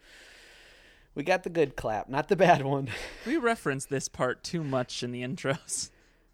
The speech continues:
Speaker 1: Why?
Speaker 2: I don't know. We just do.
Speaker 1: It's my favorite part of recording. <laughs>
Speaker 2: Is getting to clap?
Speaker 1: Yeah.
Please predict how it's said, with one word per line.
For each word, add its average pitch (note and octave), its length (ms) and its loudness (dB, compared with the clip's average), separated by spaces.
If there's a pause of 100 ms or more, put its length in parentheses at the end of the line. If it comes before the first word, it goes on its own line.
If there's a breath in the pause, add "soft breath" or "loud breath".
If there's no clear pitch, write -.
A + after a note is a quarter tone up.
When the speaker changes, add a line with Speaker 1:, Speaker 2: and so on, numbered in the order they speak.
Speaker 1:
Why? C#3 440 4 (720 soft breath)
Speaker 2:
I C4 100 -8
don't F3 140 -4
know. C#3+ 160 -2
We D#3 120 0
just D#3+ 240 -4
do. C#3 320 4 (640 soft breath)
Speaker 1:
It's - 200 -12
my D3 80 -2
favorite D#3+ 440 2
part D3+ 220 2
of D#3 120 -2
recording. F3 640 -4 (260)
<laughs> - 400 -6
Speaker 2:
Is D3+ 180 -2
getting D3+ 280 0
to C#3 100 -2
clap? C#3 420 2 (640 loud breath)
Speaker 1:
Yeah. C3+ 240 0